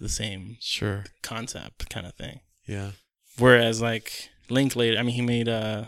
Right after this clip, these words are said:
Speaker 1: Dazed and Confused, and then he made Everything.
Speaker 2: Everybody Wants Some.
Speaker 1: Yeah.
Speaker 2: Yeah.
Speaker 1: Which was
Speaker 2: Which
Speaker 1: good,
Speaker 2: wasn't bad, yeah.
Speaker 1: but felt like
Speaker 2: But he, he,
Speaker 1: B-side
Speaker 2: he
Speaker 1: to
Speaker 2: did that, though. He knew, he said
Speaker 1: Yeah.
Speaker 2: that. It was like a spiritual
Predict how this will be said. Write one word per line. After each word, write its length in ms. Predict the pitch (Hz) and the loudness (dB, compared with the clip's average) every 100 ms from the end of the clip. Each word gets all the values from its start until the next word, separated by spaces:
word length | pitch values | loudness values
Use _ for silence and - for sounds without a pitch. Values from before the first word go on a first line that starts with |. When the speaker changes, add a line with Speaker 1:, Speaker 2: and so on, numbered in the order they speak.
| - | -6
Speaker 1:
Dazed 220 | - 120 113 | 2 4 4
and 60 | |
Confused, 400 | 113 113 117 113 | 0 -2 0 0
and 100 | 110 | 0
then 60 | 107 | -4
he 100 | 113 | -6
made 440 | 110 110 110 123 - - - - _ _ _ _ - | -4 -2 -4 -6 -10 -12 -18 -20 _ _ _ _ -8
Everything. 760 | 104 104 107 113 113 110 107 110 | -4 -2 0 0 0 -4 -2 2
Speaker 2:
Everybody 320 | 98 98 90 | 4 6 4
Wants 300 | 85 82 - | 4 0 0
Some. 160 | - 120 | -2 -2
Speaker 1:
Yeah. 300 | 113 107 - - - | -4 -4 -8 -16 -10
Speaker 2:
Yeah. 160 | - | -4
Speaker 1:
Which 160 | - 143 | 0 0
was 140 | 175 | 4
Speaker 2:
Which 80 | 113 | 6
Speaker 1:
good, 100 | 214 190 | 8 8
Speaker 2:
wasn't 220 | 165 139 | 6 4
bad, 300 | 151 156 - | 0 -2 -6
yeah. 60 | - | 0
Speaker 1:
but 160 | 139 127 | 2 2
felt 440 | - - 147 143 | 4 8 8 6
like 340 | 131 131 - - - _ _ _ - - - _ _ - | 0 -4 -6 -18 -20 _ _ _ -20 -18 -20 _ _ 8
Speaker 2:
But 80 | 160 | 10
he, 120 | 220 | 10
he, 120 | 165 | 10
Speaker 1:
B-side 380 | 233 - 110 110 | 10 10 6 6
Speaker 2:
he 140 | 214 | 8
Speaker 1:
to 60 | 214 | 10
Speaker 2:
did 160 | 202 120 | 8 6
that, 200 | 90 - | 2 -2
though. 140 | 62 | -8
He 180 | 123 175 | -4 -4
knew, 260 | 190 160 - | 0 0 -2
he 180 | 135 | -4
said 260 | 143 - 156 | 0 4 4
Speaker 1:
Yeah. 60 | - | 2
Speaker 2:
that. 100 | 82 | -4
It 40 | 104 | -6
was 160 | - | -6
like 80 | - | -4
a 40 | |
spiritual 840 | - - 120 104 - 98 92 92 - | -4 -2 -2 -2 -2 -2 -2 -4 -8